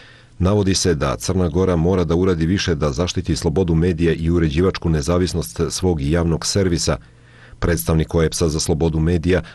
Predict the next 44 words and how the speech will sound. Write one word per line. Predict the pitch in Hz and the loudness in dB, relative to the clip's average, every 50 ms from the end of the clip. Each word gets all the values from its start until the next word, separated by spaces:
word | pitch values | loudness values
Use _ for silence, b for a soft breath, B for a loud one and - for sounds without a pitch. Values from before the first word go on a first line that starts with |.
| B B B | B B B
Arlem | - 82 82 78 82 80 78 | -2 0 0 2 2 0 0
Dezir | 71 67 87 82 73 80 85 87 90 87 | 0 0 0 0 0 0 0 0 0 0
je | 95 90 87 87 85 82 - - | 2 2 2 2 2 0 -2 -4
istim | - 90 90 - - - 95 82 | -4 -4 -4 -2 -2 -2 -2 -2
povodom | 82 85 87 87 90 87 90 90 82 82 B B B B B | 0 0 2 2 2 2 2 0 -2 -2 B B B B B
izrazio | - 95 82 95 95 98 95 90 95 98 80 | -2 -2 0 2 2 0 0 2 0 0 2
zabrinutost | 73 90 92 98 90 92 90 85 80 - 78 - - - | 2 0 0 0 0 0 0 0 -2 -4 -6 -8 -6 -6
i | 78 | -4
saopštio | - - 101 98 90 87 - - - 101 90 76 | -2 0 0 0 0 -2 -4 -2 0 0 2 0
da | 62 67 65 64 - | 0 -2 -4 -4 -4
politika | - 78 73 80 82 - 87 78 - 82 | -4 -2 -2 -2 -2 -2 -4 -2 0 0
ne | 80 78 90 | 0 2 0
bi | 82 80 78 | 0 -2 -2
trebalo | - 92 87 87 85 82 | -2 0 2 2 2 2
da | 78 76 | 2 0
se | - 80 | 0 0
miješa | 80 80 87 85 - - | 0 0 0 0 0 0
u | 82 80 | 0 0
rukovođenje | 76 80 80 - 87 90 87 82 85 85 82 80 78 | 0 0 0 0 0 0 2 2 0 0 2 2 2
javnim | 80 85 85 85 82 76 | 0 0 0 0 -2 -2
servisom, | - - - 98 92 87 85 78 - 90 78 71 B B B B B B B B B B B | -4 -4 -2 -2 0 0 -2 -2 -2 -2 -2 -2 B B B B B B B B B B B
te | - 107 104 | 0 0 2
da | 95 95 | 2 2
su | - 98 80 | 2 0 -2
potvrđeni | - 95 82 - 92 78 80 92 90 82 | -2 -2 -2 -2 -2 0 2 2 0 0
strahovi | - - 95 92 - - 92 90 | -2 -2 -2 -2 0 0 2 2
mnogih | 87 87 95 101 82 80 71 - - | 2 2 0 0 0 -2 -2 -2 -2
iz | 78 73 69 82 - - | -2 -2 0 -2 -2 -2
medijske | 92 85 85 85 82 95 92 - - 90 82 | 0 0 0 0 0 -2 -2 -2 -2 -2 0
zajednice | 80 95 92 90 85 90 85 - 90 80 B B B B B | 2 2 2 2 0 0 -2 0 -2 -2 B B B B B
i | 85 82 | -4 -2
civilnog | - - 95 90 90 90 87 82 78 | 0 0 2 2 2 2 2 0 0
društva | 71 92 95 90 - - 95 87 | 0 0 0 0 0 0 0 0
da | 76 71 | 0 0
će | - - | -2 -2
doći | 71 82 90 87 - 95 | 0 0 0 0 0 0
do | 80 78 | -2 -2
promjena | - - 90 90 87 82 82 80 - | 0 0 0 2 2 2 0 0 -2
u | 95 90 | -2 -2
rukovodstvu | 95 87 - 82 78 80 80 80 - - - 80 80 - | -2 -2 0 0 2 2 2 0 -2 -4 -2 -2 -2 0
R | 82 80 - | -2 -2 -2
T | - 78 76 | -2 -4 -6
C | - - - 76 | -4 -2 -2 -2
G-a. | 65 65 - 185 90 85 | 0 2 2 2 2 0